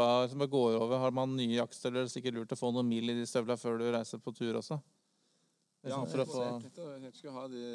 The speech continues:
Speaker 2: kjøpt de nye støvlene som vi har for salg i, i butikken vår. Det kunne jeg tenkt meg å, å kjøpt.
Speaker 1: Ja, du tenker, ja, de
Speaker 2: Så er det
Speaker 1: slagstøvlene, ja.
Speaker 2: Det kan være veldig kjekt å ha.
Speaker 1: Ja, de er fine, de, for, eh, skikkelig rufsedager.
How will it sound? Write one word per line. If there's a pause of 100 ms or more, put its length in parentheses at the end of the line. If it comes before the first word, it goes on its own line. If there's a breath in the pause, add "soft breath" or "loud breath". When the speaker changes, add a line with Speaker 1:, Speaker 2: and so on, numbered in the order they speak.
(120)
Speaker 2:
kjøpt
de
nye
støvlene
som
vi
har
for
salg
i, (680)
i
butikken
vår. (1600)
Det
kunne
jeg
tenkt
meg (140)
å, (260)
å
kjøpt. (440)
Speaker 1:
Ja,
du
tenker,
ja,
de
Speaker 2:
Så
er
det
Speaker 1:
slagstøvlene,
ja.
Speaker 2:
Det
kan
være (200)
veldig
kjekt
å
ha. (120)
Speaker 1:
Ja,
de
er
fine,
de,
for,
eh,
skikkelig
rufsedager.